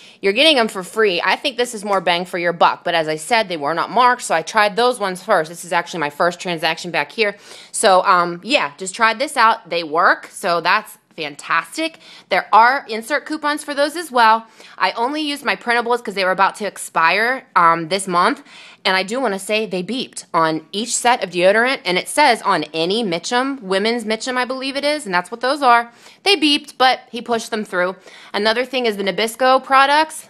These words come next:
Oreos, Nutter Butter, Chips Ahoy, Ritz, um, the Saltines, yeah,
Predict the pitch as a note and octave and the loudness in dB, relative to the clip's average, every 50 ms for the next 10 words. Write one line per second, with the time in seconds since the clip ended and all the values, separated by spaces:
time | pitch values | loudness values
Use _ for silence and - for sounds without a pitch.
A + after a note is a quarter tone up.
0 | - - - G#3 A3 A3+ A3 A3+ A#3+ A#3+ A#3+ A#3+ A#3+ A#3+ A#3+ A#3+ A#3+ - - _ | -10 -2 2 4 4 4 4 4 4 4 4 4 4 2 0 -2 -4 -10 -18 _
1 | - E3+ E3 F#3 G3+ A3 A3 A3 G3+ G#3+ G#3+ G#3 G#3 G#3 G#3 G#3 G#3 G#3 G#3 - | -10 -6 -2 0 2 2 2 2 2 2 2 4 4 4 6 6 4 2 -2 -10
2 | - - - - _ - D4+ D4+ D4+ - - B3+ A3+ A3 A3+ A3 A3 G#3+ G#3 G#3 | -20 -20 -20 -18 _ -2 -2 -2 -2 -2 -6 -8 -6 -4 -2 0 0 0 0 0
3 | G3+ G3 G3 F#3 G3 G#3+ A#3 A3+ A3 A3+ A3+ A3+ - - - - - - _ _ | -2 -4 -6 -2 0 2 4 4 4 2 0 -4 -10 -14 -14 -14 -14 -16 _ _
4 | _ _ _ _ _ _ - F#3 F3 F3 E3+ E3+ E3 E3 E3+ E3+ F3 F3 _ _ | _ _ _ _ _ _ 2 4 6 6 6 4 2 0 -4 -8 -10 -14 _ _
5 | _ _ _ _ - - _ _ _ _ _ _ - - - A#3+ A#3 A#3+ A#3 - | _ _ _ _ -20 -20 _ _ _ _ _ _ -14 -4 0 2 2 2 2 -2
6 | A#3 A#3+ A#3 A#3 A3+ A#3 A3+ A3+ A3+ - - - - F3 C#3+ C3 | -4 -4 -2 -2 -2 -2 -2 -4 -8 -10 -12 -8 -4 -4 -2 -2